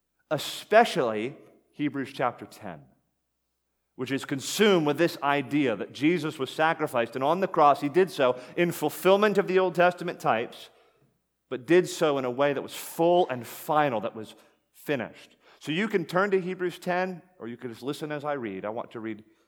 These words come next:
seven or eight verses. I want you to hear how this writer reflects back on the finished work of Jesus on the cross. Hebrews ten, verse eleven. "And every priest stands daily at his service,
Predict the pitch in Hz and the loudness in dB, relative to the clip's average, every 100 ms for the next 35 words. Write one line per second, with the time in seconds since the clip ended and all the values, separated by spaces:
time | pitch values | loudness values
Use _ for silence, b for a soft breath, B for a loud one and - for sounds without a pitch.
0 | _ - 131 139 143 120 117 107 98 90 | _ -6 -4 -4 -6 -4 -4 -4 -10 -20
1 | - _ _ _ _ _ _ _ _ 151 | -20 _ _ _ _ _ _ _ _ -8
2 | 160 170 131 123 196 180 131 143 135 135 | -4 -4 -4 -4 2 4 4 0 -2 -4
3 | 151 - - _ _ - 139 175 165 123 | -4 -8 -20 _ _ -6 2 4 4 0
4 | 120 123 - 180 190 104 - - - - | -4 -8 -8 2 2 2 -4 -12 -18 -20
5 | _ _ 170 151 127 123 123 - 160 156 | _ _ 0 2 0 -4 -8 -4 -4 -4
6 | 143 147 143 117 117 135 120 117 107 104 | -4 -4 -6 -10 -6 -6 -8 -10 -10 -12
7 | 104 101 92 101 - b b b b 151 | -10 -8 -8 -14 -20 b b b b -4
8 | 160 170 165 - 160 147 147 143 120 110 | 0 0 -2 -4 -4 -2 -4 -4 -4 -4
9 | 101 87 85 _ _ _ _ _ _ _ | -6 -14 -20 _ _ _ _ _ _ _
10 | _ _ b b b 117 139 160 165 160 | _ _ b b b -2 2 2 2 -2
11 | - 165 165 160 - 147 151 143 107 107 | -4 -2 -2 -4 -4 -4 -2 -6 -12 -8
12 | 135 147 156 156 120 113 120 - 143 120 | -6 -4 -6 -6 -8 -8 -12 -10 -6 -6
13 | 92 127 | -4 -8